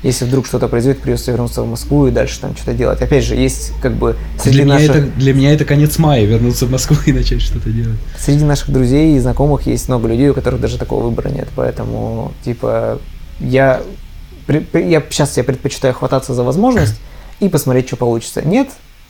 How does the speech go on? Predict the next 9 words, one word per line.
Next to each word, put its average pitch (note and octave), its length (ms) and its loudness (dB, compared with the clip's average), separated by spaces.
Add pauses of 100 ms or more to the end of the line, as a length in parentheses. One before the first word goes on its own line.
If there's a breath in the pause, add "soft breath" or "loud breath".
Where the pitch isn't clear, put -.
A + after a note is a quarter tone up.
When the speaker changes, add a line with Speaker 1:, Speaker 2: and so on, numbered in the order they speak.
(120)
Speaker 1:
ну, G#3 380 0 (100)
будет C#3+ 280 2 (420)
охуенное A#2+ 480 0
приключение. A2+ 560 -6
Speaker 2:
Я B2 160 4
работал C3+ 340 2
на B2+ 140 2
площадке, C3+ 760 0 (140)
э, A2+ 1200 4